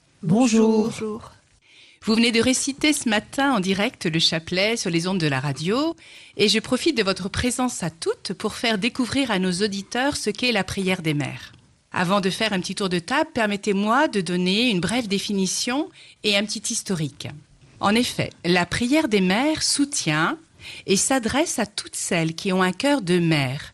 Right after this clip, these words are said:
Speaker 3: et qui désirent prier ensemble pour leurs enfants, petits-enfants et tous les enfants du monde. Cette prière des mères a commencé en Angleterre en mille neuf cent quatre-vingt-quinze. C'est une Anglaise, Veronica Williams,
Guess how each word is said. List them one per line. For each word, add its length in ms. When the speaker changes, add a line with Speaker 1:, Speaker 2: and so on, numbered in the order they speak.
Speaker 3:
et 80
qui 160
désirent 540
prier 340
ensemble 680
pour 200
leurs 300
enfants, 600
petits-enfants 1040
et 120
tous 180
les 240
enfants 300
du 160
monde. 380
Cette 280
prière 380
des 140
mères 420
a 80
commencé 640
en 220
Angleterre 680
en 140
mille 240
neuf 100
cent 200
quatre-vingt-quinze. 1040
C'est 280
une 140
Anglaise, 560
Veronica 640
Williams, 640